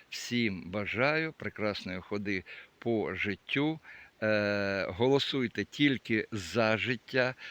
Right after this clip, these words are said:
за тих людей, які несуть життя і боронять життя. І тоді і в вас буде все добре, бо Господь і ангели небесні подбають про вас.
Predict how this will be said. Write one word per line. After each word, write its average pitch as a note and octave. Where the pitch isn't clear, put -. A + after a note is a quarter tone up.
за A2+
тих C#3
людей, A2+
які G#2
несуть A2+
життя C3+
і C3
боронять G#2+
життя. F#2+
І B2+
тоді A2+
і G#2+
в E2+
вас C#3
буде G#2
все G2+
добре, F3
бо A2
Господь G#2
і G#2+
ангели B2+
небесні A#2+
подбають G2
про G#2+
вас. E2